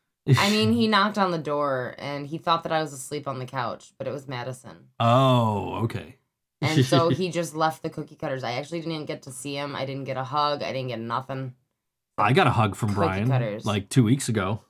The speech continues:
Speaker 1: Well, good for you.
Speaker 2: <laughs> So tomorrow is T-shirt day.
Speaker 1: T-shirt day.
Speaker 2: T-shirt day. We're gonna, we're, we're gonna make those, uh, attempt to make the second batch of Think So Joe shirts.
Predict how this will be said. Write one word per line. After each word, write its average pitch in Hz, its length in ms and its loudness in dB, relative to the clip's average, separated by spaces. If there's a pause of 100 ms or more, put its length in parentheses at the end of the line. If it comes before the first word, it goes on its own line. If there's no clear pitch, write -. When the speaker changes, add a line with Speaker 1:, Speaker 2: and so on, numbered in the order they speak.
(140)
Speaker 1:
Well, 226 480 -2
good 233 320 -6
for 240 200 -10
you. 165 600 0
Speaker 2:
<laughs> 131 60 2 (3000)
So - 160 4
tomorrow 127 520 4
is - 100 -4
T-shirt 185 480 2
day. 85 300 0 (760)
Speaker 1:
T-shirt 190 560 -4
day. 135 540 -6
Speaker 2:
T-shirt 202 580 2
day. 95 220 -2
We're 101 160 -4
gonna, 135 260 4
we're, 131 320 0
we're 120 300 2 (160)
gonna 135 140 4
make 135 220 4
those, 135 340 4
uh, 123 320 6
attempt 180 380 4
to 156 40 2
make 113 220 6
the 123 80 -4
second 127 300 2
batch 117 260 2
of 127 60 0
Think 175 140 -2
So 107 160 -4
Joe 101 200 -6
shirts. - 400 -16